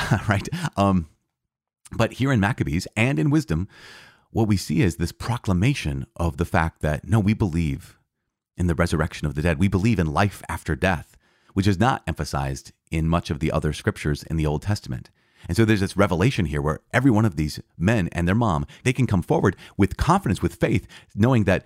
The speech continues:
this is not the end. And this is so important for us because in our day and age, we are surrounded by people, and sometimes it affects our hearts,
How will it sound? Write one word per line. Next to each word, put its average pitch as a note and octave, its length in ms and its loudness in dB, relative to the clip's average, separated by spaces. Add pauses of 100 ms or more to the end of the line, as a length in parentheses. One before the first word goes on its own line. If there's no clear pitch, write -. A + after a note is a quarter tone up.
(140)
this - 140 2
is E3+ 100 -2
not G2 180 2
the F2+ 160 2
end. G#2 280 -2 (260)
And A2 140 4
this E3 120 2
is C3+ 160 -2
so A#2 220 2
important F2 420 -2
for D#2 120 -2
us D2 100 -2
because F#2 400 -2 (420)
in A#2+ 140 2
our A#2+ 160 2
day G#2+ 160 2
and F#2+ 120 2
age, C#2 340 -4
we G#2 180 6
are G2+ 120 4
surrounded G#2 360 2
by G#2+ 120 2
people, D2+ 340 -2
and D#2+ 140 -4
sometimes A2 320 0
it E2 100 -4
affects - 320 -4
our F#2+ 220 2
hearts, C2+ 320 -6